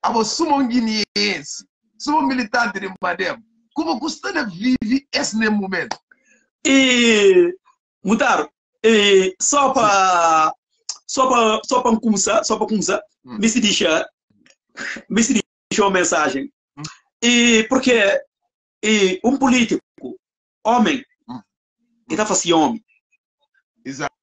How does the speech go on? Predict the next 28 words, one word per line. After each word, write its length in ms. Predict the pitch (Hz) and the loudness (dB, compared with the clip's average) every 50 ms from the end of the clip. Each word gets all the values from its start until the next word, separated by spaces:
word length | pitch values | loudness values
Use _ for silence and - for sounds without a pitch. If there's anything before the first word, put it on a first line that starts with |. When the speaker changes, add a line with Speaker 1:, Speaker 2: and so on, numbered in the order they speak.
| _ _ _ _ _ _ _ | _ _ _ _ _ _ _
Speaker 2:
Homem 200 | - 226 247 233 - 226 | 0 2 2 4 4 2
tá 100 | 220 226 | 0 0
fazendo 280 | 202 214 196 - 190 180 | -2 -2 -2 0 2 2
homem. 280 | 180 147 - 127 - - _ _ _ _ _ _ _ _ _ _ _ _ _ _ _ _ _ _ _ _ _ _ _ | 2 2 -2 -4 -8 -14 _ _ _ _ _ _ _ _ _ _ _ _ _ _ _ _ _ _ _ _ _ _ _
Speaker 1:
Hum. 80 | 127 127 185 | -8 -2 0
Speaker 2:
Há 140 | 269 302 311 311 302 | 2 2 2 4 4
um 100 | 285 262 | 4 4
dia, 320 | 247 240 214 185 170 175 - - _ _ _ _ _ _ _ - | 4 4 2 2 0 0 -2 -6 _ _ _ _ _ _ _ -4
realmente, 680 | - 208 214 208 202 214 214 196 - - - - - _ _ _ _ _ 127 131 | -2 0 0 0 2 2 2 0 0 -2 -6 -14 -20 _ _ _ _ _ -4 0
A 60 | 185 | 2
mim 80 | 202 226 | 2 2
está 180 | 220 311 285 | 2 0 0
frente 340 | - - 285 302 277 - 247 | 0 0 2 2 2 2 2
a 40 | 240 | 2
frente 300 | - 277 269 254 226 - - 208 - 226 214 | 2 2 2 2 0 -2 -6 -6 -4 -2 -2
de 340 | 214 208 202 196 196 196 _ _ _ - | 0 0 -2 -2 -4 -6 _ _ _ -8
general, 560 | 277 - 190 196 202 208 220 208 180 143 135 135 | -4 -2 0 0 2 2 0 0 0 0 -2 -6
e 60 | - 190 | -8 -4
falando 240 | - 190 190 180 | -2 -2 -2 0
de 100 | 156 170 175 | 0 0 0
deta, 300 | 202 185 165 165 165 147 | 2 2 0 0 -2 -4
falar 200 | - 175 165 160 | -2 0 0 0
assim, 240 | 147 - 180 147 135 - - _ _ _ _ _ _ _ _ | 0 0 -2 -2 -2 -4 -8 _ _ _ _ _ _ _ _
e 40 | - | -6
sim, 220 | - - 233 226 220 | 0 4 4 4 6
dava 280 | 226 214 208 208 196 190 | 4 4 2 0 0 -2
Speaker 1:
Uhum. 160 | 139 143 117 - - - - _ _ _ - | -4 -10 -14 -16 -20 -20 -20 _ _ _ 0
Speaker 2:
no, 340 | 202 202 190 190 185 190 | 2 2 4 2 2 0